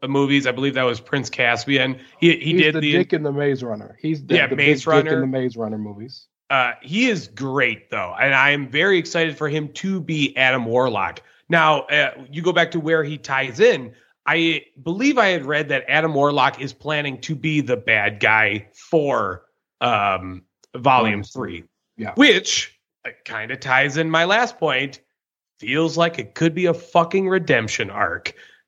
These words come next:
Speaker 1: Son of a bitch. Uh, you know, we'll gotta, I'll wait and see. But I'm excited because the Guardians, uh, movies have been some of my favorite. Guardians Volume One is in my top five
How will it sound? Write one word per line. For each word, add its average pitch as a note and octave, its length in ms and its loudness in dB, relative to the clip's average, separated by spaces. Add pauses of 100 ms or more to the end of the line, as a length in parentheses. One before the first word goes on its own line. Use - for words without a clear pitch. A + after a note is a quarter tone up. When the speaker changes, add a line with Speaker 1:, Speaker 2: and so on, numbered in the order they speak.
(140)
Speaker 1:
Son - 420 0
of G3+ 100 2
a G3+ 80 4
bitch. - 640 -2
Uh, C#3 400 4
you D#3+ 140 4
know, C#3 320 2
we'll G3 160 2
gotta, F3+ 560 2
I'll F#3+ 200 4
wait A3+ 200 4
and F3 140 -10
see. F#2 360 -12 (200)
But A3+ 80 0
I'm A3 200 2
excited B2+ 440 -6
because D3 480 -8 (160)
the D3 100 -12
Guardians, F3 580 0 (200)
uh, C3+ 480 -4 (340)
movies C#3+ 720 2
have C#3+ 200 -8
been C#3 380 0 (260)
some F3 260 -2
of D#3+ 40 -2
my C3+ 160 0
favorite. A2 420 -2
Guardians E3 400 4
Volume C#3 360 0
One A#2 380 -2 (420)
is D3 300 2
in D3+ 180 2
my B2 160 0
top A2 360 -2
five F2+ 440 -6